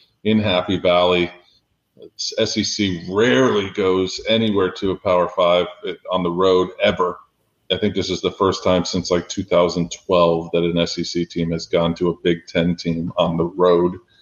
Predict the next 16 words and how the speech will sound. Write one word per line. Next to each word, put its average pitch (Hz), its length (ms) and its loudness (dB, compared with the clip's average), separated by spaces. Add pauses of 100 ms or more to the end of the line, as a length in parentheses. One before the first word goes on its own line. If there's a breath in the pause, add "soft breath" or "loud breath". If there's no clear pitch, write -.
(360 soft breath)
Uh, 90 160 4
the 104 120 4
over-unders, 120 920 4
I 98 80 2
locked 104 340 2
it 101 80 -2
in 98 220 2
at 87 120 -4
fifty-three. 101 1160 -2 (500 soft breath)
And 90 120 -8
so 92 420 2
with 92 200 0 (100)
these 98 340 -2
two 95 320 -2
vaunted 92 420 0
offenses, 90 760 0